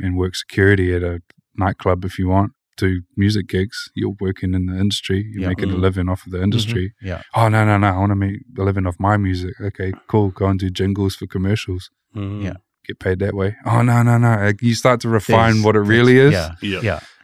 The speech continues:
Speaker 1: you know?
Speaker 2: Yeah.
Speaker 1: And then once you figure out what that really is, then you, all of a sudden you've got a compass bearing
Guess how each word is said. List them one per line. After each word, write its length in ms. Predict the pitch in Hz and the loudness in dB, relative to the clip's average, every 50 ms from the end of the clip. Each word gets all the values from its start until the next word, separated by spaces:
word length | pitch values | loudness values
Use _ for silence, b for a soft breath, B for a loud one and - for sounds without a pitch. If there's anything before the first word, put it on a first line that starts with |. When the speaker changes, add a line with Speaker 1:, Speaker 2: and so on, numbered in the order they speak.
| b | b
Speaker 1:
you 80 | - 104 | -2 0
know? 200 | 107 113 120 127 | 2 2 2 0
Speaker 2:
Yeah. 160 | - 87 80 104 | 0 -2 0 2
Speaker 1:
And 100 | 104 107 | 4 4
then 120 | 107 107 | 6 6
once 240 | 117 127 123 - - | 4 4 2 0 -2
you 60 | 110 | -4
figure 300 | - - 120 110 110 107 | 0 0 2 4 6 6
out 140 | 104 104 98 | 6 4 4
what 100 | 101 95 | 2 2
that 140 | 101 101 104 | 2 0 0
really 420 | 95 92 95 98 104 107 110 110 | 0 0 2 2 4 4 4 4
is, 400 | 110 117 131 160 - - - - _ _ _ _ _ _ _ _ _ _ _ _ | 2 2 0 0 -4 -8 -14 -18 _ _ _ _ _ _ _ _ _ _ _ _
then 540 | - 104 101 98 98 95 95 98 101 131 143 _ _ _ _ _ _ _ _ | 0 2 2 2 2 2 0 -2 -4 -6 -10 _ _ _ _ _ _ _ _
you, 200 | - - - - - | -14 -14 -14 -4 2
all 140 | - 113 | 4 4
of 80 | 117 107 | 4 4
a 40 | 104 | 4
sudden 260 | - 117 110 104 101 | 2 2 2 4 2
you've 100 | 95 90 | 2 2
got 120 | - 92 | 2 0
a 40 | 90 | 0
compass 380 | - - 113 110 - 107 92 87 | 2 2 2 2 2 2 0 0
bearing 420 | - 95 90 90 90 87 87 87 | 2 2 2 4 4 2 0 -4